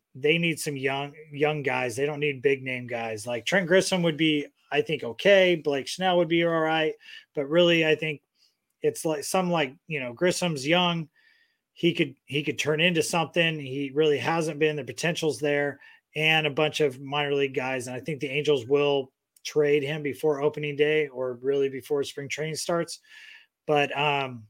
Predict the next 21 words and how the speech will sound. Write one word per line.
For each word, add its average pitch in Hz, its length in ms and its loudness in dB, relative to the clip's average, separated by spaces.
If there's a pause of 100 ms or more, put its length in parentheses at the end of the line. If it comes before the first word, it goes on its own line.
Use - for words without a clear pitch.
(360)
the 139 100 4
Angels 185 300 6
are 160 60 6
looking 170 240 4
for 160 140 -2
youth, 151 320 0
and 139 120 -4
they're 139 100 -4
trying 170 180 -2
to 151 80 0
figure 147 240 2
things 123 280 -6
out. 113 260 -8 (420)
I 139 40 -6
don't 156 200 0
wa-, 156 100 4
know 151 220 2
what 143 180 4
direction 131 420 -4
they're 139 140 -8
going 143 340 -6